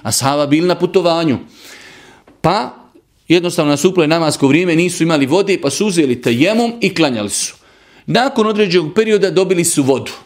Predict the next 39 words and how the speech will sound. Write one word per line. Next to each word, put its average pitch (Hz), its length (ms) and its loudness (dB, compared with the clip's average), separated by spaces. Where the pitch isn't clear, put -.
Pa 143 100 2
je 143 140 2
jedan 214 320 0
od 165 220 0
njih 175 220 0
ponovio 147 460 2
namaz, 202 580 0
a 123 100 -2
jedan 170 400 2
od 160 140 2
njih 202 220 2
nije 233 220 2
ponovio 175 420 0
namaz. 120 480 0
Pa 143 100 -2
su 131 140 -4
došli 185 280 2
Božijem 165 320 0
poslaniku 143 580 0
i 147 40 6
ispričali 139 560 0
su 139 180 0
mu 143 220 2
šta - 220 0
je 131 80 0
se 113 160 0
desilo. 147 600 0
Pa 123 100 0
kaže 156 400 0
Božji 147 320 2
poslanik, 147 520 -2
alejhi 135 200 2
salatu 135 480 -2
vesselam, 139 340 0
onome 147 440 2
ko 143 120 2
nije 180 600 0
ponovio 151 400 2
namaz. 110 520 0